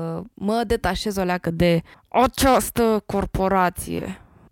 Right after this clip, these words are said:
Scrieți-ne pe, pe acest episod în, uh,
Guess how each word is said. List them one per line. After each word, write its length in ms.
Scrieți-ne 680
pe, 560
pe 80
acest 280
episod 480
în, 180
uh, 600